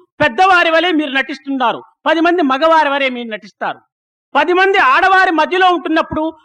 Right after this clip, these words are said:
ఆడవారి వలనే మీ యొక్క ధోరణి కూడాను వెళ్ళిపోతుంటాది. పది మంది పిల్లలతో ఆడుకునేటువంటి సమయం లోపల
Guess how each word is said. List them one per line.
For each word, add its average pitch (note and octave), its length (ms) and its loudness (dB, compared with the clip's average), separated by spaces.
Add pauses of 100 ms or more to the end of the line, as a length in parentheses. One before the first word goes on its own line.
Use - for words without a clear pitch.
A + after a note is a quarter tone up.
(120)
ఆడవారి F#4 540 4
వలనే F4 320 0
మీ F4 180 0
యొక్క E4 220 -2
ధోరణి D#4 360 0
కూడాను D4+ 300 -4
వెళ్ళిపోతుంటాది. A#3+ 760 -6 (480)
పది D#4+ 160 0
మంది G4 260 2
పిల్లలతో F#4 520 0 (160)
ఆడుకునేటువంటి F4 600 -2
సమయం D#4 280 0
లోపల C4 460 0